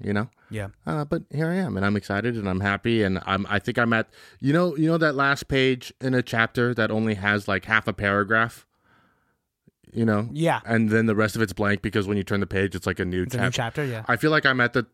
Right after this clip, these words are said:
Speaker 1: top of that page right now, where, like, I'm just finishing up this last part of a chapter, and, like,
Speaker 2: Mm-hmm.
Speaker 1: I, I, come on, like, I just wanna get to the next chapter already, but I
Speaker 2: Yeah.
Speaker 1: gotta finish this, like, little chunk of paragraph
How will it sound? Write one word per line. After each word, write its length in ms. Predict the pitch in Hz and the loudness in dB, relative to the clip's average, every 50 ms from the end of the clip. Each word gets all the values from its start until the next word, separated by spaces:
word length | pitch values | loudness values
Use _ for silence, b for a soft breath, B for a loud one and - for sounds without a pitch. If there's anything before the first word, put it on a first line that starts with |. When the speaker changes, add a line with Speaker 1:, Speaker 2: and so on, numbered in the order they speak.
| - | -6
Speaker 1:
top 180 | - 123 120 - | -2 -2 -2 -2
of 140 | 113 101 101 | -2 0 2
that 200 | 107 101 101 - | 2 2 2 2
page 220 | - 101 92 85 | 0 -2 0 2
right 140 | 95 92 90 | 0 0 0
now, 180 | 90 82 78 - | 0 -4 -6 -8
where, 180 | - 95 95 95 | -4 -2 -2 0
like, 180 | 95 95 92 101 | 0 0 0 -2
I'm 140 | 98 95 | -2 0
just 280 | 90 123 131 127 - - | 2 2 0 0 0 -4
finishing 500 | - - 151 151 147 139 - - 139 135 | -4 -2 0 2 2 0 0 0 0 0
up 160 | 127 120 - _ _ _ _ _ _ - | 0 -2 -2 _ _ _ _ _ _ -2
this 180 | - 131 110 98 | -2 -2 0 0
last 240 | 117 120 120 117 - | 0 0 0 0 -2
part 160 | - 123 117 | -2 0 0
of 120 | 117 104 | 0 0
a 40 | 110 | -2
chapter, 440 | - - 120 120 - - 117 113 110 | -2 0 0 0 0 2 0 2 2
and, 100 | 110 107 | 2 2
like, 240 | 98 92 92 87 - - | 0 -2 -2 -4 -8 -10
Speaker 2:
Mm-hmm. 320 | 139 131 123 131 123 117 107 | -10 -8 -8 -8 -10 -10 -6
Speaker 1:
I, 220 | - 113 117 117 | -6 -4 -4 -2
I, 40 | 127 131 - - - | -4 -6 -6 -10 -6
come 140 | - 151 160 | -4 0 0
on, 160 | 156 147 139 | 2 2 2
like, 120 | 127 123 113 | 2 2 2
I 40 | 120 | 2
just 160 | 117 123 113 | 0 0 -2
wanna 180 | 135 131 120 117 | 0 0 0 2
get 200 | 110 120 113 - | 2 2 2 2
to 100 | 131 120 | 0 2
the 80 | 113 107 | 2 2
next 220 | 110 110 107 - - | 2 2 0 0 0
chapter 320 | - 113 107 - - 113 | 0 0 0 2 0 0
already, 320 | 110 107 104 104 104 107 | 2 2 2 2 2 2
but 160 | 107 90 104 95 | 2 2 2 2
I 40 | |
Speaker 2:
Yeah. 100 | 98 143 | 4 4
Speaker 1:
gotta 180 | - 98 98 98 | 4 2 2 0
finish 360 | - - 110 110 101 95 - | 0 0 0 2 2 0 0
this, 200 | - 101 92 - | -2 -6 -4 -4
like, 240 | 101 95 92 87 - | -4 -4 -4 -4 -4
little 220 | 101 98 95 92 - _ | -6 -4 -4 -4 -6 _
chunk 280 | - - 107 98 90 95 | -8 -6 -4 -4 -4 -4
of 120 | 90 80 | -6 -2
paragraph 640 | - 104 98 95 95 92 92 92 90 90 87 - _ | 0 2 2 2 2 2 2 0 0 0 -2 -6 _